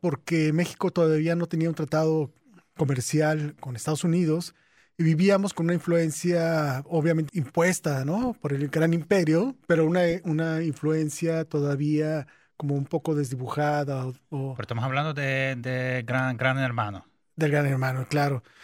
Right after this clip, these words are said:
Speaker 1: Entonces, en estas, en, entonces en nuestra, en esa vida que yo crecí en las, en, en esa unidad habitacional, pues empezaban a, a, a nacer todos estos grupos de tribus que ahora le llamamos urbanas,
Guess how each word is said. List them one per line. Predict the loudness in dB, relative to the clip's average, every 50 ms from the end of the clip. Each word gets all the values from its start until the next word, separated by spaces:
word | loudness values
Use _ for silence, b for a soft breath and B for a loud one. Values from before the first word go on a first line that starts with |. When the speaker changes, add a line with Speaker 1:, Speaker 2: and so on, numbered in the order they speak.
| B B B B B
Speaker 1:
Entonces, | 0 2 2 4 4 2 2 2 2
en | 2 2 2
estas, | 4 2 0 0 0 -4 -2 0
en, | 2 2 2 2 0
entonces | 0 0 0 0 2 2
en | 0
nuestra, | 0 2 2 2 4 4
en | 4 2
esa | 2 2 2 2
vida | 2 2 2 4 4 4 4
que | 2 0 2
yo | 2 2 2 2 0 -2 -2 -2
crecí | -2 0 0 0 -2 0 0 2
en | 2 2
las, | 0 -2 -4 -4
en, | -4 -4 -4 -4 -4
en | -2 -2 -2
esa | 0 0 0
unidad | 0 2 2 2 2
habitacional, | 2 2 0 -2 0 2 2 2 2 0 -2 B B B B B B B B B B B _ _
pues | 2 2 4 4 2
empezaban | 2 2 4 6 6 6 8 6
a, | 4 4 2
a, | 2 0 0 2 2 2 0 0
a | 0 2
nacer | 2 2 2 2 2 4 4 4 2 0 -10 _ -6 -4 0 2
todos | 2 2 4
estos | 2 0 0 2 2
grupos | 2 2 2 2 2 2 2 2 2
de | 0 0
tribus | 2 2 2 2 2 2 2 2 2 0 -2 -6 -10 -12 -14 -12
que | -4 0 2
ahora | 4 4 4 4
le | 2 2
llamamos | 2 0 0 0 0 0 0 -2
urbanas, | -4 -2 0 0 0 0 0 -2 -2 -4 -6 -12 -16